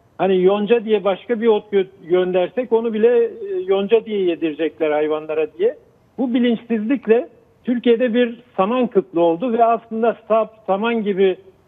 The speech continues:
ürünler, e, ithalatı yasak ürünlerde ve ilk kez iki bin on ikide,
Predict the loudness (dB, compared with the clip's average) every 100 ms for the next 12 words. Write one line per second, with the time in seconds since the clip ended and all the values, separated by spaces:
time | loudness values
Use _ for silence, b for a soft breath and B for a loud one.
0 | -6 -2 0 0 0 -2 -8 _ -12 -6
1 | -4 -4 -6 -2 0 2 0 -2 0 0
2 | 2 0 0 -10 _ _ -4 -2 -2 -2
3 | -4 -4 -4 -2 -2 -2 -2 -2 -4 -4
4 | -2 -2 -2 -4 -2 0 -2